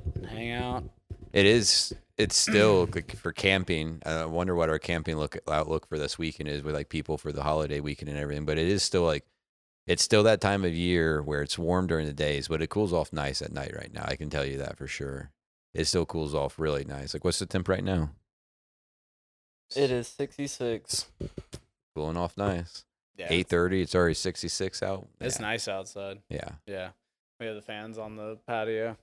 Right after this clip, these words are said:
Speaker 2: Mm-hmm.
Speaker 1: And then, like, even if you're just camping out near your car, I mean, it's, it's still nice out.
Speaker 2: Yeah.
Speaker 1: So.
Speaker 2: Just get it, get it in now before it gets even hotter.
Speaker 1: Yeah, I saw a bunch of, uh, people booking camp spots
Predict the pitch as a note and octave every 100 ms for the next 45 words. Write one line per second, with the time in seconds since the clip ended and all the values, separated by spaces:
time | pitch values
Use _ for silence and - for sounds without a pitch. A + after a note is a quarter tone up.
0 | - D2+ - G2+ G2+ G2+ G#2+ A2+ G#2 G#2
1 | G2 G#2 - G#2+ G#2 G#2+ G2+ G2 G2+ G2+
2 | F#2+ G2+ G#2 G2 F#2+ F#2 G2 G#2 - -
3 | _ - G#2 - - G#2 F#2 G2 - F#2
4 | F2 G2 - C#2 C2 D2 - _ _ -
5 | - F2+ F#2 D#2+ C#2+ - - E2 E2 E2
6 | D#2+ F#2+ G2 G#2 G#2 E2 - E2 D#2+ D#2+
7 | - F2 E2 E2 E2 D2 D#2 - _ A#2
8 | G#2+ A#2 A#2 C3 - F3+ A2 B2+ C#3+ A2+
9 | G#2+ G#2 G2+ G2+ G2 _ - A#2+ - A2
10 | G#2+ G#2 - _ _ - A2+ A2 G2 -
11 | G2 E2 - G2+ G2 - -